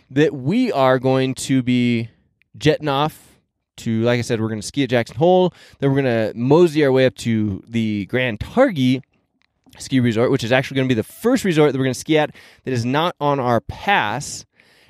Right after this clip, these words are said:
And then we're going to be moving up to Big Sky and then actually making our way back to the Seattle area. So we're gonna be going into the,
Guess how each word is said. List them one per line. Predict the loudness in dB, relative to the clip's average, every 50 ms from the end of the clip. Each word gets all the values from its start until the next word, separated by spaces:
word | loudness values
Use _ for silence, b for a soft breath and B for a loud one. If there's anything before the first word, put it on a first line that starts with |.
| b -2
And | -2 0 4 4
then | 4 4 4
we're | 2 2 2
going | 4 4 4 2 2
to | -2 -4 -4
be | -2 0
moving | 2 2 2 2 2 2
up | 0 0
to | -2 -2
Big | 0 2 2 2 0
Sky | -2 -4 0 0 2 2 0
and | 0 -2 -2
then | -4 -4 -4 -2
actually | -2 -2 -2 -2 -2 -2 -2
making | -2 0 -2 -2
our | 0
way | 0 0 0
back | 0 0 -2 -2 -2 -4
to | -6 -6
the | -6
Seattle | -6 -4 -2 -2 0 0 2
area. | 2 2 0 0 -2 -6
So | -6 -6 -4 -4 -2 -2
we're | -2 -2
gonna | -4 -4 -4 -6
be | -6 -8 -6
going | -2 0 0 0 0 0 -2
into | -4 -6 -4
the, | -2 -2 -2 -2 -2